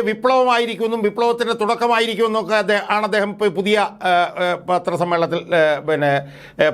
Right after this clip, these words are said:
പറഞ്ഞത്. ഇത് പാർട്ടി അണികൾക്ക് വേണ്ടി താൻ നടത്തുന്ന വലിയൊരു സമരമാണിത് എന്നൊക്കെയാണ് അദ്ദേഹം പറഞ്ഞുകൊണ്ടിരിക്കുന്നത്. അപ്പൊ സ്വാഭാവികമായും അൻവറിൻ്റെ, അൻവറുമായി ബന്ധപ്പെട്ട് ഈ വിഷയത്തിൽ ഉണ്ടാകാൻ പോകുന്ന പ്രത്യാഘാതങ്ങൾ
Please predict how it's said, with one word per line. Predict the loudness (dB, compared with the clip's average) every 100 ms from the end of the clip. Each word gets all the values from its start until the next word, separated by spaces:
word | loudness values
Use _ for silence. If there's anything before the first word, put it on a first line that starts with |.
| 2
പറഞ്ഞത്. | 0 0 0 -2 -10 -20 -20 -6 -2
ഇത് | 2
പാർട്ടി | 2 2 2 2
അണികൾക്ക് | 0 2 2 2 0
വേണ്ടി | 2 0 0
താൻ | 0 0
നടത്തുന്ന | 0 0 0 2
വലിയൊരു | 2 0 0
സമരമാണിത് | 0 2 2 0 0 -2 -2
എന്നൊക്കെയാണ് | -2 0 0
അദ്ദേഹം | 0 -2 -2
പറഞ്ഞുകൊണ്ടിരിക്കുന്നത്. | -2 0 -2 -4 -8 -16 -20 -20 -20 _ _ _ _ _ -20 -10 0
അപ്പൊ | 2 2
സ്വാഭാവികമായും | 2 2 2 2 2 2 0 -4 -16 -20 _ _ _ _ _ _ -2 -2
അൻവറിൻ്റെ, | 2 2 2 2 2 2 2 -2 -14 _ _ _ _ -2
അൻവറുമായി | 0 2 2 4 2 2 2 0 -2
ബന്ധപ്പെട്ട് | 0 -2 0 -4 0 -2 -2 -2
ഈ | 0
വിഷയത്തിൽ | 2 2 2 0 0
ഉണ്ടാകാൻ | 0 2 0 2
പോകുന്ന | 0 0 -2 -4
പ്രത്യാഘാതങ്ങൾ | -2 0 0 0 -2 -2